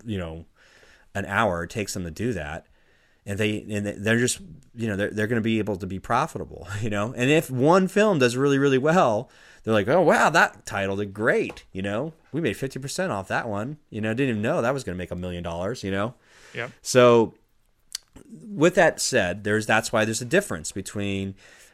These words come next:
Speaker 1: um, the filmmakers making their money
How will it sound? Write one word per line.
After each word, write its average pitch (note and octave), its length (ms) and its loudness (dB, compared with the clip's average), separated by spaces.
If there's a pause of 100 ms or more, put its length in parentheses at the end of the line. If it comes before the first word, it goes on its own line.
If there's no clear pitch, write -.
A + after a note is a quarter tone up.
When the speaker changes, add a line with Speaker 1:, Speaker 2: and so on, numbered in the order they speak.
(140)
Speaker 1:
um, F#2 440 -4 (500)
the - 280 -14 (640)
filmmakers D3 520 2
making A#2+ 380 -2
their C3+ 120 -2
money G#2 520 -4